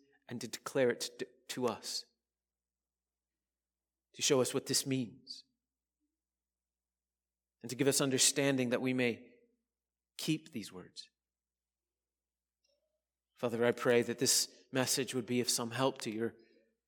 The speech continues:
chosen people, both an encouragement and a conviction.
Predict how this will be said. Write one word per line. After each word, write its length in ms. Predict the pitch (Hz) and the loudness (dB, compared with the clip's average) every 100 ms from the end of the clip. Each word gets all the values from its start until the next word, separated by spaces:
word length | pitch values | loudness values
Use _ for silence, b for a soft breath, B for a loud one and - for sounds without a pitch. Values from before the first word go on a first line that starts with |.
| _ _ _ _ | _ _ _ _
chosen 440 | - 135 120 107 | 0 0 0 -6
people, 440 | 107 123 - - _ _ _ _ _ _ _ _ _ _ _ _ _ _ | -10 -14 -14 -20 _ _ _ _ _ _ _ _ _ _ _ _ _ _
both 260 | - 131 120 | 4 4 4
an 80 | 123 | -2
encouragement 680 | 117 156 147 135 123 107 - | 0 2 4 4 -2 -8 -8
and 140 | 120 | -10
a 20 | |
conviction. 480 | 113 110 127 - 101 | -8 -8 -8 -8 -14